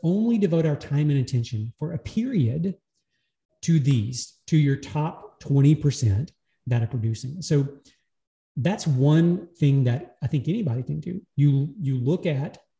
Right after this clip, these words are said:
where the revenue is coming from, where the profit is coming from, and you focus just on those.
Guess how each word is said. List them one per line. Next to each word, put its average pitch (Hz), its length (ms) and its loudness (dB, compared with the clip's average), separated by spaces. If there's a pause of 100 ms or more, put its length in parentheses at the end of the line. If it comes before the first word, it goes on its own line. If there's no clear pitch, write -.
(140)
where 127 240 2
the 160 120 0
revenue 147 300 2
is 147 100 -4
coming 113 240 -2
from, 120 240 0
where 135 200 0
the 151 120 -4
profit 165 580 -4
is 117 120 2
coming 107 260 0
from, 120 340 -4 (600)
and 156 160 6
you 156 100 4
focus 165 640 -2
just 131 360 -2
on 127 140 0
those. 113 240 -2